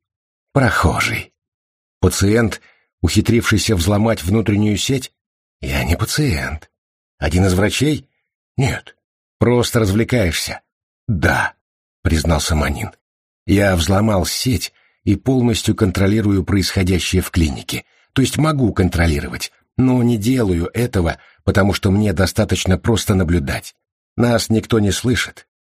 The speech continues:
а через тридцать секунд я сделаю фальшивую картинку для системы видеонаблюдения, и мы сможем говорить абсолютно свободно". "Здесь всюду камеры?" осведомился Алекс. "Да".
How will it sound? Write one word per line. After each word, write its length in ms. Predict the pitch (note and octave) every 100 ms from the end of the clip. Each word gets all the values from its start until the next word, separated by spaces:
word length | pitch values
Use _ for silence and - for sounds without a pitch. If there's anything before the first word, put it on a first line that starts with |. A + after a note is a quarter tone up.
| _
а 120 | G2
через 320 | G2 A2+ G#2 -
тридцать 380 | A#2 G#2+ F2+
секунд 480 | - G#2+ B2 G2+ - _ _ -
я 200 | G#2+ A#2
сделаю 420 | E2+ A#2 A2+ G#2+
фальшивую 640 | - A#2 - A#2 A2 G#2+
картинку 560 | A2 F#2+ - B2+ A2+ G2
для 260 | G2+ G2 -
системы 640 | - F#2+ - G#2 F#2 F2+
видеонаблюдения, 960 | F2+ F2+ F#2+ F#2 F#2 E2 D#2 A#2+ G#2+ - _ _
и 80 | -
мы 140 | A3
сможем 440 | E3 C3+ C#3+ A#2+ A2
говорить 340 | G#2 G#2 A#2+
абсолютно 520 | G2 - F2 F#2+ -
свободно". 560 | E2+ - A1+ B1 - - _ _ _ _ _ _ -
"Здесь 300 | D2+ D2 F2+
всюду 340 | - - F2 -
камеры?" 420 | G2 A2 E2 - _ _ _ -
осведомился 640 | E2 E2+ D2 D2+ C#2+ -
Алекс. 420 | - D#2 - - _ _ _ -
"Да". 380 | B2 D#3+ -